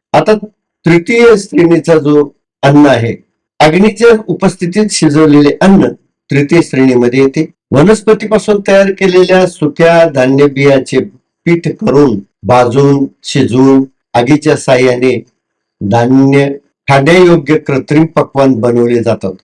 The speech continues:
अर्थात सुगरण, कुशल स्वयंपाकी, आचारी दररोज अन्नाचे नवनवीन प्रकार करतात. आज मनुष्य साधारणपणे दररोज याच कृत्रिम शिजवलेल्या अन्नावर नव्वद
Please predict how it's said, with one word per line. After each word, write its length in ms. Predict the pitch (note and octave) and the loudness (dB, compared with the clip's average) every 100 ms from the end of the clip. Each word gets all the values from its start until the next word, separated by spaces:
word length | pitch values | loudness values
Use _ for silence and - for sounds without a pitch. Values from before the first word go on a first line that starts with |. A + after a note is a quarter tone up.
| _ | _
अर्थात 320 | G#2+ G#2+ C3+ C#3 - _ _ _ _ _ | -4 -2 -2 -4 -6 _ _ _ _ _
सुगरण, 540 | - B2+ C3+ D3 C#3+ C#3+ _ _ _ _ | -4 -2 2 2 0 -2 _ _ _ _
कुशल 340 | C3 C3 D3 D3 | -6 -2 0 -2
स्वयंपाकी, 720 | - C#3+ C3+ C#3+ C#3 D3 C#3 - _ _ - | -2 -2 0 -2 -2 -2 -4 -8 _ _ -6
आचारी 520 | A#2+ A#2+ C#3+ D3 C#3+ - _ _ - | -4 -2 0 2 0 -4 _ _ -12
दररोज 460 | G2 A2+ C#3 E3+ D#3 | -6 -2 0 0 0
अन्नाचे 480 | A#2+ C3 B2+ A#2+ B2+ | -2 -2 -2 -4 -4
नवनवीन 680 | A#2 A#2+ B2 B2+ C3 F3 | -2 -4 -2 -2 0 0
प्रकार 400 | E3 C3 B2+ B2 | 0 -4 -4 -4
करतात. 360 | A#2 A2 G2 B2 - _ | -4 -6 -6 -8 -10 _
आज 260 | - F#3 G#3 | 0 0 0
मनुष्य 440 | A3 A3 G#3 A#3 | -2 0 0 0
साधारणपणे 760 | A3 G3+ F3+ F#3+ A3 G#3+ G#3 G#3 | 0 0 0 0 -2 -2 0 0
दररोज 580 | D#3 D3+ D#3 G#3 E3+ - _ _ _ - | 0 0 2 0 0 -8 _ _ _ -6
याच 400 | A#2+ D#3+ G3+ - _ | 0 0 0 -6 _
कृत्रिम 540 | D#3 D#3 D3+ F#3+ G#3+ - - _ _ | -2 -2 0 0 0 -2 -8 _ _
शिजवलेल्या 720 | - D3+ C#3 E3+ F#3 F#3+ G#3 A3 | -8 -2 0 2 2 2 2 0
अन्नावर 480 | E3 D3+ D#3 E3 D3 G2+ _ _ - | 0 2 2 2 0 -4 _ _ -8
नव्वद 560 | G#2+ B2 D3 D3 E3+ | -2 0 2 0 0